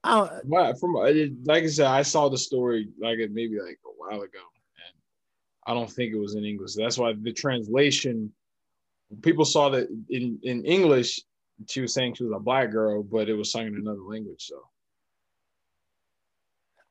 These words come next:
Speaker 1: I mean, do you think she deserves the criti-, uh, the criticism
Speaker 2: No.
Speaker 1: for it?
Speaker 2: No, talk, ask the songwriter.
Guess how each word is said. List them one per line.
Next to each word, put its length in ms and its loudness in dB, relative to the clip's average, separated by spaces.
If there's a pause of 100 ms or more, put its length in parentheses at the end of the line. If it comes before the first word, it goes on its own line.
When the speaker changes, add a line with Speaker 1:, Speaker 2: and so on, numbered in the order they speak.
(140)
Speaker 1:
I 80 0
mean, 260 2
do 80 4
you 140 4
think 440 0 (280)
she 220 -4
deserves 500 0
the 80 -4
criti-, 340 -4
uh, 240 -4
the 140 -6
criticism 520 -2
Speaker 2:
No. 120 -8
Speaker 1:
for 160 -12
it? 60 -20 (340)
Speaker 2:
No, 200 0
talk, 280 -2 (240)
ask 400 -4
the 60 0
songwriter. 580 -4